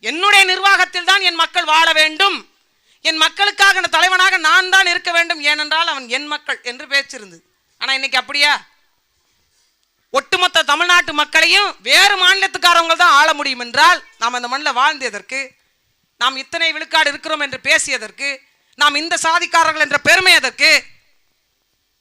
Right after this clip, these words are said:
எப்படியும் உங்களுக்கு தலைவனாக வேறொருத்தர் தானே காண்-,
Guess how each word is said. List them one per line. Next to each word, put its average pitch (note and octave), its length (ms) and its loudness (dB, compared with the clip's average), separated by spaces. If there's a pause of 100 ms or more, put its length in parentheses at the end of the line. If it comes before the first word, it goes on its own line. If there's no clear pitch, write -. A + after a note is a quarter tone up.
(300)
எப்படியும் C4+ 380 -8
உங்களுக்கு C#4 280 -10
தலைவனாக C4 440 -4 (100)
வேறொருத்தர் B3+ 440 -8
தானே C4 100 -6
காண்-, A#3+ 320 -12